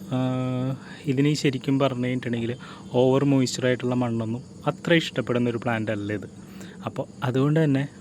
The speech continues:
ഒരുപാട് ഈ ഒരു ഡ്രൈ ആയിട്ടുള്ള സോയിലൊക്കെ ഉണ്ടെന്നുണ്ടെങ്കിൽ പെട്ടെന്ന് പിടിച്ചു വരും. കാരണം കണ്ടോ, ഇതേപോലെ ഞാൻ പ്ലാന്റ് ചെയ്തിട്ട്, ഏഹ്, ആയിട്ടുള്ളൊരു പ്ലാന്റാണ് ഇത്. മാത്രമല്ല കറ്റാർ വാഴയ്ക്ക് തന്നെ ഒരുപാട് വെറൈറ്റീസ് ഉണ്ട്. ഇതൊരു വെറൈറ്റിയാണ്, ഇത്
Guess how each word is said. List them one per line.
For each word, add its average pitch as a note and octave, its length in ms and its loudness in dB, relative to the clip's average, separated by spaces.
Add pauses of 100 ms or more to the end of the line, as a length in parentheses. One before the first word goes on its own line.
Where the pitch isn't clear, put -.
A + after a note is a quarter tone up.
(180)
ഒരുപാട് C#3 420 4
ഈ - 60 0
ഒരു C#3 120 0 (320)
ഡ്രൈ C3 180 4 (160)
ആയിട്ടുള്ള C3+ 340 0
സോയിലൊക്കെ C3 440 2
ഉണ്ടെന്നുണ്ടെങ്കിൽ A#2+ 540 -2 (460)
പെട്ടെന്ന് C#3 440 4
പിടിച്ചു C3 300 0
വരും. A2 200 -2 (680)
കാരണം B2 280 2 (160)
കണ്ടോ, A#2+ 200 2 (580)
ഇതേപോലെ D#3+ 400 8
ഞാൻ D#3+ 180 2
പ്ലാന്റ് C3+ 380 4
ചെയ്തിട്ട്, B2+ 380 -2 (460)
ഏഹ്, C3+ 480 2 (220)
ആയിട്ടുള്ളൊരു A#2+ 480 2
പ്ലാന്റാണ് A2+ 380 0 (180)
ഇത്. C#3 100 2 (180)
മാത്രമല്ല B2+ 360 2 (360)
കറ്റാർ C3 320 0
വാഴയ്ക്ക് C#3+ 340 2
തന്നെ C3 220 2 (260)
ഒരുപാട് C3 560 0
വെറൈറ്റീസ് A#2 600 0
ഉണ്ട്. G2+ 120 -8 (400)
ഇതൊരു F3 320 6
വെറൈറ്റിയാണ്, A2+ 380 0
ഇത് B2 140 2